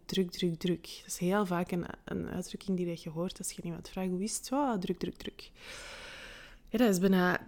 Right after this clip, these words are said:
als je het niet druk hebt, dan zei dat, dan zou het wel eens kunnen zelfs dat je niet succesvol bent, of dat je niet gelukkig bent, of dat je niet aan het doen bent wat dat je echt te doen hebt. Het is niet meer, bijna niet meer standaard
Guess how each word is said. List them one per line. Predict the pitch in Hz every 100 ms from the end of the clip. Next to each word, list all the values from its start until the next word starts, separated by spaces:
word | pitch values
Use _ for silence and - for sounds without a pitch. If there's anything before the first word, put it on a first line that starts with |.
| -
als | 220 -
je | 202
het | 190 -
niet | 214 240
druk | 202 233 247
hebt, | 302 -
dan | 202
zei | 190 185
dat, | 185 185 185 - - - - - - - 65 -
dan | 208 196
zou | 196 208
het | 214
wel | 214
eens | 208 -
kunnen | 247 254 240
zelfs | 220 233 220
dat | 208 208
je | 214 208
niet | 214
succesvol | - 220 - 226 - 156 160
bent, | 165 95
of | 180
dat | 180 180
je | 202
niet | 196 202
gelukkig | 220 214 214 - -
bent, | 165 -
of | 170
dat | 180 -
je | 185
niet | 185 196 196 190
aan | -
het | 185
doen | 208 214
bent | 202
wat | 196
dat | 190 185
je | 196 185 -
echt | 196 -
te | 208
doen | 180 214 202
hebt. | 170 - - - - - - - - - - - - - -
Het | -
is |
niet | - 220
meer, | 220 190 175
bijna | 170 190 185 180
niet | 185 196
meer | 175
standaard | - - 202 302 202 - - -